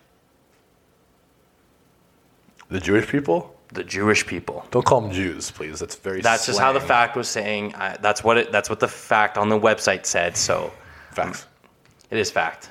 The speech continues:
Speaker 1: Yeah.
Speaker 2: Yeah.
Speaker 1: Feel like, honestly, I, yeah.
Speaker 2: I don't know
Speaker 1: Well,
Speaker 2: why,
Speaker 1: I feel
Speaker 2: though,
Speaker 1: like
Speaker 2: like,
Speaker 1: Santa might have been originally Jewish.
Speaker 2: it, I don't know.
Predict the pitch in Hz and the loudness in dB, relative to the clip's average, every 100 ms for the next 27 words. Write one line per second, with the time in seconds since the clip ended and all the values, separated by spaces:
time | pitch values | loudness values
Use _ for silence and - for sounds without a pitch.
0 | - - - _ 104 87 - _ _ _ | -12 -12 -14 _ 0 0 -8 _ _ _
1 | _ _ _ 139 160 160 - 120 127 - | _ _ _ 4 4 2 2 2 2 0
2 | 131 123 117 - - _ _ _ _ - | 0 2 -2 -6 -18 _ _ _ _ -14
3 | 120 120 175 202 160 127 143 139 127 123 | 0 4 6 6 6 6 6 6 6 4
4 | 180 165 165 165 147 143 135 139 135 131 | 4 4 4 4 4 4 2 0 0 -2
5 | - - 127 - - _ _ _ _ _ | -2 0 -2 -2 -10 _ _ _ _ _
6 | _ _ _ 101 101 95 87 87 | _ _ _ -4 -2 0 -2 -4